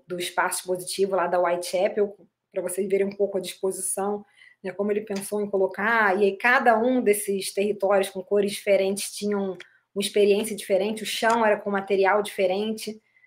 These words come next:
né, as pessoas eram convidadas a entrarem descalços, por exemplo, pra poder pisar nesse, nesse chão, né, o que já não era algo habitual,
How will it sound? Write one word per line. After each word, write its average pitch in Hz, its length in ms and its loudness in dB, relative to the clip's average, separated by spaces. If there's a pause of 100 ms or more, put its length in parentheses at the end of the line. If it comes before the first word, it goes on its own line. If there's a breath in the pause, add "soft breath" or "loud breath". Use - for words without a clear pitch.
(120)
né, 185 80 -2
as 196 80 -4
pessoas 208 300 0
eram 220 160 4
convidadas 202 720 2
a 202 80 4
entrarem 190 640 2 (280 loud breath)
descalços, 220 960 0 (680)
por 185 100 -4
exemplo, 190 540 -4
pra 180 100 -12
poder 196 420 0 (500)
pisar 226 640 0
nesse, 190 720 -2
nesse 202 280 0
chão, 214 380 0
né, 202 100 0
o 196 80 0
que 190 120 -10
já 196 120 4
não 196 140 0
era 214 220 4
algo 196 180 2
habitual, 190 640 -2